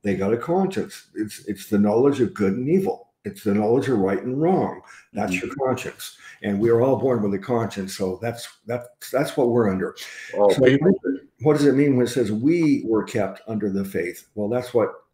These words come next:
Speaker 1: I'm gonna say, amen, Brother Ben. The, he's talking to, now about the, uh, the Jewish believers here.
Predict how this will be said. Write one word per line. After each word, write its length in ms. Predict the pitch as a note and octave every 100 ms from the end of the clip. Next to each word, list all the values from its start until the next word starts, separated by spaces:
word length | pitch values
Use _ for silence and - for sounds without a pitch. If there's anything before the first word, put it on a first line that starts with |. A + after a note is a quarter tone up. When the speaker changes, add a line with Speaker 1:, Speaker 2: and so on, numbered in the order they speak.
| _
Speaker 1:
I'm 120 | G#2+ G#2+
gonna 120 | G2+
say, 300 | A#2 F#2+ G#2+
amen, 300 | A#2 C#3+ A#2
Brother 260 | G2 F#2
Ben. 340 | F2+ F#2 B2 C3+ - - - -
The, 320 | A2+ F2 F#2+
he's 280 | C#3 C#3+ -
talking 380 | - A2+ - F#2+
to, 120 | F#2+ -
now 380 | A#2+ C3+ G#2+ A2
about 540 | G#2+ A2 G#2 G2+ - G2
the, 280 | G#2 G#2 G2+
uh, 220 | G2+ F#2+ G2
the 140 | G2
Jewish 420 | - F#3+ C3+ -
believers 520 | F#2+ F#2 F2+ - G#2+ -
here. 300 | F#2 -